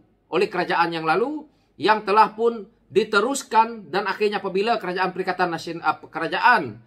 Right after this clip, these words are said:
uh, perpaduan ini mengambil alih, maka kita perlu menyelesaikan masalah taik-taik yang dibuat oleh pemimpin Perikatan Nasional itu sendiri.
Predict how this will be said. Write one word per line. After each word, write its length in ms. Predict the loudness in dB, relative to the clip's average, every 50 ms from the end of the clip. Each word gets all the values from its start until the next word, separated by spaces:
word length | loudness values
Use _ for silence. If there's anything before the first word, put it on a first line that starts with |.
| _ _ _ _ _ _ _ _
uh, 100 | -8 -4
perpaduan 600 | -4 -2 2 2 2 4 4 6 4 4 4 2
ini 120 | -2 -6 -6
mengambil 320 | -4 -4 -4 -4 -4 -2
alih, 320 | 0 2 2 2 2 0 -4 _ _ _ _ 0
maka 640 | 2 2 2 2 2 0 2 2 0 -2 -6 -12 -18 _ _ -10
kita 240 | -8 -6 -6 -4
perlu 160 | 0 2 2 2
menyelesaikan 640 | 2 0 -2 -2 -2 0 0 0 0 0 0 -2 -2
masalah 640 | -2 -2 0 0 2 2 4 4 2 2 -2 -8 _ _ _ 0
taik-taik 560 | 0 0 0 0 -4 -2 -2 0 0 -2 -4
yang 160 | -8 -8 -6
dibuat 320 | -6 -4 -2 -2 -2 0 -2
oleh 240 | -4 -4 -4 -6 -10 _ _ _ _
pemimpin 580 | -6 -6 -4 -4 -6 -6 -4 -4 -4 -4 -6 -12 _ _ _ _ _ _ _ _ _
Perikatan 500 | -2 -2 0 0 0 0 2 2 2 2
Nasional 380 | 0 -4 -6 -6 -6 -6 -6 -6
itu 160 | -6 -6 -8
sendiri. 480 | -8 -6 -6 -6 -6 -6 -10 -12 -20